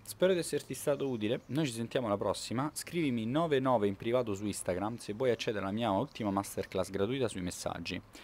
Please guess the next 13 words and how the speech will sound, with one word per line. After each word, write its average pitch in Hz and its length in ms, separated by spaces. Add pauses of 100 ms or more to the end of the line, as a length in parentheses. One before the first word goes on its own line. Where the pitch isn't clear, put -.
(260)
Cosa 147 240
significa? 92 500 (280)
Nove 160 420
nove, 98 320
quindi 113 540
la, 117 340
eh, 101 420
il 107 140
numero 135 380
nove 113 300
nove, 92 400 (840)
devi 110 420
mandarmelo 120 1040